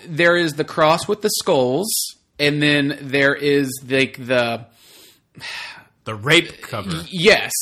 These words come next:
Speaker 1: with the woman, uh, lying, like, motionless on the floor. <laughs>
Speaker 2: Yeah.
Speaker 1: It, it's pretty good.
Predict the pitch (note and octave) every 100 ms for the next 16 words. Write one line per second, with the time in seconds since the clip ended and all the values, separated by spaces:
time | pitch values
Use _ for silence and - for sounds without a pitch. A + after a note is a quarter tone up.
0 | E3+ D3 C#3+ D3 C#3 C#3+ D#3 D#3 D3+ D3+
1 | D3+ - C3 B2+ B2+ B2 B2 B2 - _
2 | _ D3 B2+ B2+ C#3 C#3 C#3 C3+ B2+ B2+
3 | B2+ - B2 B2 B2 C3 B2+ - B2+ B2
4 | - B2 B2+ C#3 D3 _ _ - E3+ -
5 | - - _ - - - _ _ - _
6 | - D3+ - - _ _ _ - E3 -
7 | A#3+ A3 E3+ A#2+ A2+ B2+